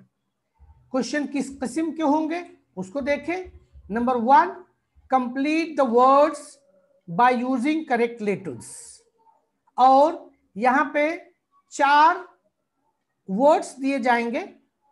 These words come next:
जिसमें एक अल्फाबेट, एक अल्फाबेट मिसिंग होगा। आप यहाँ देखें,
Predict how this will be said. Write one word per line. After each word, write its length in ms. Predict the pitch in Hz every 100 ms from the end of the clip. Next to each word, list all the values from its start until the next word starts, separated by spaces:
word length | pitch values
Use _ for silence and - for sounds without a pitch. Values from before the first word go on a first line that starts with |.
| 160
जिसमें 460 | 185 269 262 285
एक 680 | 294 294 - 269 294 311 - -
अल्फाबेट, 680 | 254 247 277 233 285 - - _ _ _ -
एक 540 | 240 240 226 220 - 226
अल्फाबेट 560 | 233 254 240 262 277 220
मिसिंग 440 | 240 247 311 269
होगा। 360 | 180 123 - - _ _ _ _ _ _ _ _ -
आप 160 | 214 240
यहाँ 180 | 240 220
देखें, 480 | 254 247 330 381